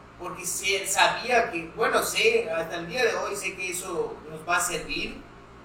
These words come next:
para poder concientizar a, a nuestra sociedad de que existe un, un, un, un,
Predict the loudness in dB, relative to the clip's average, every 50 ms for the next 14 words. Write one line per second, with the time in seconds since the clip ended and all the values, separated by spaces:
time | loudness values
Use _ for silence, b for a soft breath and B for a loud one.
0 | -20 -20 -20 -12 0 4 6 6 6 4 2 2 2 4 4 4 4 4 2 -2
1 | -4 -6 -6 -6 -6 -6 -6 -6 -6 -2 4 6 8 8 8 8 8 8 8 8
2 | 6 6 2 0 -2 -2 -2 -2 -4 -4 -6 -6 -8 -8 -8 -8 -10 -10 -10 -10
3 | -10 -6 0 2 4 4 4 2 -2 -10 -14 -18 -18 -20 -20 -20 -20 -20 -20 -20
4 | -20 -20 -18 -12 -12 -12 -8 -4 -4 -4 -4 -4 -6 -6 -8 -8 -6 -4 -2 0
5 | 2 2 2 2 0 0 -2 -6 -6 -6 -6 -6 -6 -6 -8 -8 -8 -6 -6 -6
6 | -6 -8 -10 -12 -14 -14 -16 -16 -18 -18 -18 -18 -20 -20 -20 -18 -20 -20 -20 -20
7 | -20 -18 -14 -10 -8 -8 -8 -8 -8 -8